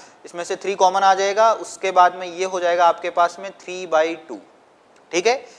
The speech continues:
area of the triangle O A B, ठीक है, so three into three by two, ठीक है, तो that will be equal to nine by two। तो ये ऑप्शन भी हमारा क्या हो गया बच्चों, सही हो गया।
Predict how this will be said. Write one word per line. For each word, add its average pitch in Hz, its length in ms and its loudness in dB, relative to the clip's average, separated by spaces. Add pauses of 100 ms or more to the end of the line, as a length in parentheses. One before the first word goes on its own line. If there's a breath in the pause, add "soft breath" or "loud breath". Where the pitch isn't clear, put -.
(180 loud breath)
area 175 220 4
of 180 140 4
the 190 100 -6
triangle 180 540 -2
O 180 240 -2
A - 0 -
B, 170 300 -4 (480)
ठीक 175 140 -4
है, 226 100 0
so 226 60 -18
three 208 520 -8
into 190 340 -6
three 190 260 -6
by 180 280 2
two, 254 140 -6 (460 loud breath)
ठीक 190 140 -4
है, 160 100 -4
तो 156 240 -4
that 143 260 2
will 175 80 -14
be 180 160 -4
equal 170 360 0
to - 20 -14
nine 160 500 -2
by 170 280 0
two। 107 120 -8 (240)
तो 127 160 -8
ये 139 220 -6
ऑप्शन 160 340 -2
भी 165 280 -12
हमारा 156 320 0
क्या 147 160 -4
हो 139 140 0
गया 143 120 -4
बच्चों, 190 360 -8
सही 139 460 -12
हो 117 200 -10
गया। 87 220 -14